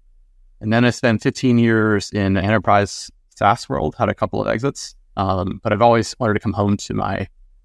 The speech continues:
love for robots. And when I met Gather A I, it was love at first sight, where, um, a company solving real problems in a huge market with an innovative solution where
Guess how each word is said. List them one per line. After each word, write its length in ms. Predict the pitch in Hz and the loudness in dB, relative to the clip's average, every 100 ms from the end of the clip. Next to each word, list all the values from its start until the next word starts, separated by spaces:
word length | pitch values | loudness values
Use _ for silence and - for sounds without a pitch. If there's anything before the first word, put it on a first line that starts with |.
| _ - | _ -2
love 180 | 113 | 0
for 120 | - 104 | 0 0
robots. 560 | 110 127 135 - - - | 2 0 -2 -4 -14 -6
And 220 | 104 101 | -2 0
when 120 | 101 | 0
I 20 | |
met 200 | 104 113 | 2 2
Gather 280 | 113 110 107 | 2 2 2
A 80 | 104 | 2
I, 200 | 107 104 | 2 0
it 80 | 95 | -2
was 260 | - - - | -8 -12 -2
love 100 | 117 | -2
at 80 | - | -2
first 260 | - - - | -6 -8 -4
sight, 280 | 107 113 - _ _ _ _ - - | -4 -4 -8 _ _ _ _ -20 -12
where, 460 | 107 104 101 101 - - | -4 0 0 0 -4 -4
um, 280 | 101 98 98 | -2 -2 -2
a 40 | |
company 640 | - 120 120 117 113 110 101 | -2 0 2 2 2 2 0
solving 340 | - 113 101 | 2 2 2
real 220 | 104 113 | 2 0
problems 760 | 104 113 107 107 101 98 - - | 2 2 4 2 0 -2 -6 -10
in 460 | 104 98 98 98 98 | -4 -2 -2 -2 -4
a 200 | - _ | -8 _
huge 160 | 117 - | -10 -4
market 400 | - 135 135 - - _ _ - _ _ _ _ | -4 0 0 -2 -12 _ _ -20 _ _ _ _
with 400 | 98 104 98 95 | -4 0 0 -2
an 140 | - 107 | -2 0
innovative 340 | 107 104 98 | 2 4 2
solution 400 | - 117 127 - | 2 2 2 2
where 280 | 104 98 | 0 0